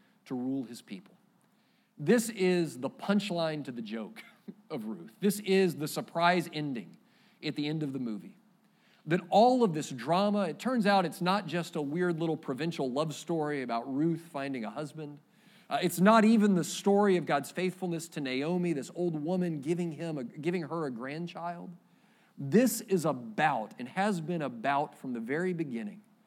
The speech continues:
the story of God building his kingdom on this earth through normal,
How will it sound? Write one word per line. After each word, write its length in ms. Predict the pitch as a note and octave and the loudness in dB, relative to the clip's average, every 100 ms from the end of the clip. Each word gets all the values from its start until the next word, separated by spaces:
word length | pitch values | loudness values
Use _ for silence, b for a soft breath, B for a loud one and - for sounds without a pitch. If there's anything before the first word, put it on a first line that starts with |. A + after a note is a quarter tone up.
| b b b b | b b b b
the 100 | D3+ | -4
story 640 | - - G#3 G#3+ A3 G#3 | -4 0 6 8 8 4
of 220 | C#3+ B2 | 0 -6
God 500 | C#3 E3 F3 D#3+ C3 | -4 -2 -2 -4 -4
building 440 | A2+ F3+ G3+ G3+ F#3 | 0 2 2 0 -2
his 220 | D3 B2+ | -6 -10
kingdom 480 | - - D3+ B2 - - _ _ _ _ _ _ _ _ _ _ - | -12 -8 -6 -6 -10 -18 _ _ _ _ _ _ _ _ _ _ 0
on 340 | F3+ A#3 A3 | 4 6 6
this 240 | G3 G3 - C#3+ | 6 2 -2 -6
earth 280 | B2 G#2 - _ _ b b b - - | -6 -8 -16 _ _ b b b -14 0
through 360 | F#3+ G#3 G3 | 4 6 4
normal, 800 | D#3 C#3+ D#3 F3+ G3+ G3 G3 | 2 -2 -2 0 0 -2 -2